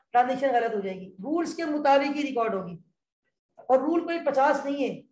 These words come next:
पांच रूल है यार, और वो भी पांच नहीं है, मैं कहता हूँ दो है, क्योंकि एसिड और एक्सपेंस का रूल,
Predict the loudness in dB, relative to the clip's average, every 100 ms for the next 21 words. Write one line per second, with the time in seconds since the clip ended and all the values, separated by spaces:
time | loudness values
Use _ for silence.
0 | _ _ -6 -2 -2 -4 -4 -2 -2 -2
1 | -4 -8 -18 _ _ _ _ _ -20 _
2 | _ _ _ -2 0 0 0 2 2 0
3 | -2 -2 0 0 2 0 -2 -2 2 2
4 | 0 -6 -16 _ _ _ -6 -4 0 0
5 | 0 0 2 2 -2 -4 0 0 0 -6